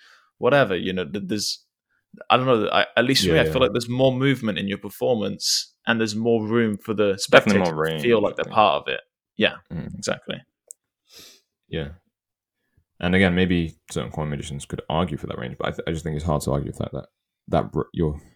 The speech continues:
Speaker 2: I don't know, you have an easier time accessing that range.
Speaker 1: Mm-hmm.
Speaker 2: Um, 'cause, yeah, like you're saying, um,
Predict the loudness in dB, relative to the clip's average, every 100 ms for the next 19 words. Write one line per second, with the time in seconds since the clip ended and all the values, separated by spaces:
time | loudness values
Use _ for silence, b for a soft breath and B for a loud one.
0 | -4 -2 -2 -4 -4 -4 -4 -4 -4 -6
1 | -6 -8 -10 -10 -14 -10 -8 -8 -10 -14
2 | -18 _ -12 -10 -10 -10 -12 -18 _ _
3 | _ _ _ -8 -6 -6 -6 -8 -10 -14
4 | _ _ _ _ _ _ _ _ _ _
5 | _ _ -6 -4 -6 -10 -12 _ _ _
6 | _ _ _ _ _ _ _ _ _ _
7 | _ _ _ 0 0 0 -2 -2 -4 -6
8 | _ -6 -4 -4 -8 -16